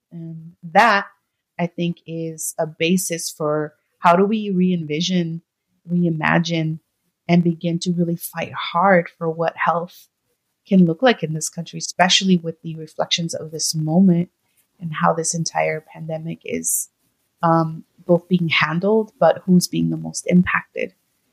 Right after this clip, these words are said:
in this moment, and who historically has been the most, um, both pathologized, but also, uh, impacted by, um, health disparities, um,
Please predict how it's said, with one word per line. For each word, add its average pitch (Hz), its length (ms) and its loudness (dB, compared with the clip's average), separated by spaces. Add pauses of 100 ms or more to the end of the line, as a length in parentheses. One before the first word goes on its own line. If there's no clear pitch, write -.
(140)
in 170 200 -2
this 170 280 -4
moment, 170 460 -6
and 165 180 -14
who 180 180 -6
historically 175 840 -4 (480)
has 175 340 0
been 165 300 -2
the 165 60 -10
most, 165 580 -8
um, 160 380 -14 (600)
both 170 140 -10 (240)
pathologized, 185 840 0
but 165 120 -4
also, 160 520 -6 (540)
uh, 165 460 4
impacted 170 680 4 (100)
by, 156 560 0
um, 156 480 -8 (600)
health 175 340 0
disparities, 170 1040 0
um, 160 260 -6